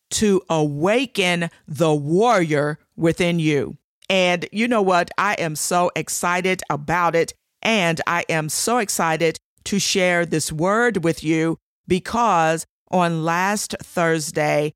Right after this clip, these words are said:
as my prayer team and I were praying on the prayer line during intercessory prayer, I heard God speak a word that was a game changer, not just for today, but listen, for this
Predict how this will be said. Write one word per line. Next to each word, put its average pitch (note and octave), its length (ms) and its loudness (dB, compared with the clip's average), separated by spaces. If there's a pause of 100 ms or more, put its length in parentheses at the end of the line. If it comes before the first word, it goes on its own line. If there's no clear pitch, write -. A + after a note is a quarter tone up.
as F3 320 2
my D3 160 -4
prayer G3 360 -2
team F#3 400 0
and E3 180 -2
I D#3+ 320 0
were D3+ 180 -2
praying F3 680 0
on D3+ 160 0
the D3 80 -4
prayer E3 260 0
line E3 460 0 (100)
during G#3 360 2
intercessory F#3+ 760 -2
prayer, D#3 480 0 (180)
I G3+ 360 2
heard F3 600 0
God E3+ 480 0 (220)
speak - 540 -2
a D#3 160 2
word F#3 640 2 (180)
that E3 320 0
was E3 360 0
a C#3+ 140 0
game F3 500 0
changer, F3 640 0 (240)
not F3 500 0
just E3+ 420 0
for E3 240 2
today, F3+ 540 0
but D3+ 220 -2
listen, D#3+ 480 0 (180)
for F3 480 2
this D#3 480 0